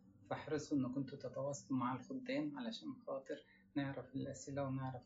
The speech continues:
الحل بتاعها. ربنا يبارك كل عمل لمجد اسمه القدوس. ناخد بركة الإصحاح التاسع من سفر الخروج. إحنا كنا خلصنا الإصحاح الثامن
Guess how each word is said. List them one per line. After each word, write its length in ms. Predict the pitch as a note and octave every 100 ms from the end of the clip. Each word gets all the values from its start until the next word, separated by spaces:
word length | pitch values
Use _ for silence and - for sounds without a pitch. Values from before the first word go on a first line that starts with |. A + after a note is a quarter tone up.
| C#3
الحل 440 | - - C3 B2+
بتاعها. 540 | - - - - C#3 - - - - _ -
ربنا 460 | A#2 B2 C3+ C3
يبارك 380 | B2 C3+ C3+ B2+ -
كل 320 | C#3+ C3 C3
عمل 800 | C3 C3 C#3+ C3+ C#3+ C3 C#3+ - - -
لمجد 260 | C#3+ B2+ B2+
اسمه 360 | - - C3+
القدوس. 600 | A2+ D3 C3 C#3 C3 - - _ _ _ - _ _ _ -
ناخد 320 | D#3 E3+ C#3+
بركة 300 | C#3 - -
الإصحاح 520 | B2 A#2+ - - C#3 -
التاسع 440 | - D3 - C4+
من 260 | B3+ C#4+ - - -
سفر 380 | - - - -
الخروج. 560 | A#2 - A#2 C3+ D3 C3+ - - - -
إحنا 320 | B2+ D3+ C3+
كنا 280 | C3 C#3 C3+
خلصنا 500 | - B2+ D3 - C#3
الإصحاح 600 | - - - D3+ C3+ - -
الثامن 520 | C#3 C#3 C#3+ E3+